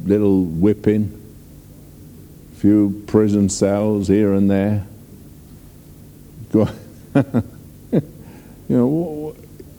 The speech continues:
you wouldn't think that that was the best advertisement for Christianity, would you? If God wanted to write a book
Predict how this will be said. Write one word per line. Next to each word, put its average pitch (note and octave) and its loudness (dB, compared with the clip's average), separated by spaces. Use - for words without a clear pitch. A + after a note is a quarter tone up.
you D#3 6
wouldn't G#3+ 2
think E3+ 0
that A2 2
that C#3 0
was A#2 0
the A2+ 2
best A#2 -4
advertisement A2 0
for F2+ -10
Christianity, G2+ -2
would G2+ -2
you? - -4
If A2+ -10
God F3+ 4
wanted D3 2
to B2 4
write C3 -2
a A#2+ -2
book A2+ -4